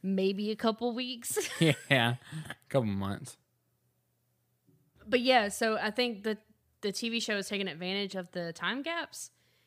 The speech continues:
Speaker 1: and maybe they shouldn't so much <laughs> because this se-, series drug and drug and drug, and I felt like there were so many episodes.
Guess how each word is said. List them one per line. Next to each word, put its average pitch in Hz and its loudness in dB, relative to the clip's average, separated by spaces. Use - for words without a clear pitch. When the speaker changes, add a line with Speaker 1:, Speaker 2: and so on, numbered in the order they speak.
Speaker 1:
and 196 -2
maybe 202 0
they 190 -2
shouldn't 170 -6
so - -10
much - -10
<laughs> - -20
because 226 4
this 262 -2
se-, 233 -6
series 262 -4
drug 196 -2
and 202 -8
drug 190 0
and 185 -4
drug, 185 -2
and 190 -2
I 196 0
felt 240 0
like 226 -4
there 220 -2
were 202 -4
so 220 0
many 226 0
episodes. 233 -4